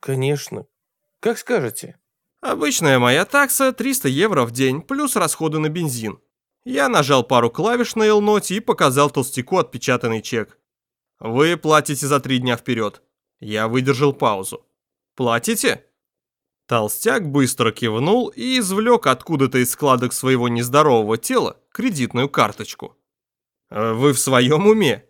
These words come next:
Speaker 2: Я сложил руки на груди и с тоской посмотрел на клиента. «Вас преследуют за кражу десяти миллионов, а вы предлагаете мне воспользоваться вашей кредиткой?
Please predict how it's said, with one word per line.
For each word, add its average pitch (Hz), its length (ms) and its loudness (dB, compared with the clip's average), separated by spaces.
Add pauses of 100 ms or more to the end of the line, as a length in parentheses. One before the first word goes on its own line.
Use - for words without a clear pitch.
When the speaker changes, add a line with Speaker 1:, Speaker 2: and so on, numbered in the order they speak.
(200)
Speaker 2:
Я 123 220 0
сложил 131 460 2
руки 127 240 0
на 120 100 2
груди 127 380 -2
и 262 240 -6
с - 80 -2
тоской 165 420 0
посмотрел 127 600 -2
на 117 100 -2
клиента. 107 580 -4 (640)
«Вас 131 400 0
преследуют 156 720 0
за 139 180 0
кражу 165 420 0
десяти 135 500 -6
миллионов, 160 720 0
а 208 160 -2
вы 226 120 0
предлагаете 214 720 0
мне 139 220 0
воспользоваться 247 720 -2
вашей 254 240 0
кредиткой? 165 720 -4